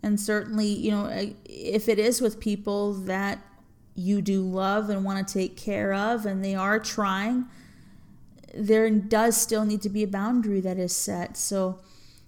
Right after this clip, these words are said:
you know, taking on what you can and being honest about what you can't. So telling people, "I really can't. I'm really struggling." And if you have that open relationship with these people,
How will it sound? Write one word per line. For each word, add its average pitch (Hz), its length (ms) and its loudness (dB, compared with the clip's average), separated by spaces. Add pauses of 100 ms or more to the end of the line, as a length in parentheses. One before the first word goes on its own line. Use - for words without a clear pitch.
you 202 80 -2
know, 196 60 -2
taking 208 420 -2
on 208 160 -2
what 208 220 -4
you 214 40 -2
can 208 520 -2
and 196 240 -2
being 208 180 0
honest 202 380 -2
about 208 160 0
what 202 200 -2
you 214 60 -4
can't. 240 400 -4
So - 80 -4
telling 208 360 -2
people, 214 420 -2
"I - 80 -2
really 208 300 2
can't. 208 460 -4 (120)
I'm 196 120 0
really 208 220 4
struggling." 208 800 0 (320)
And 196 80 -4
if 196 140 -2
you 202 80 -4
have 208 140 -2
that 208 120 2
open 208 420 0
relationship 208 680 0
with 208 160 -4
these 202 200 -4
people, 214 640 -2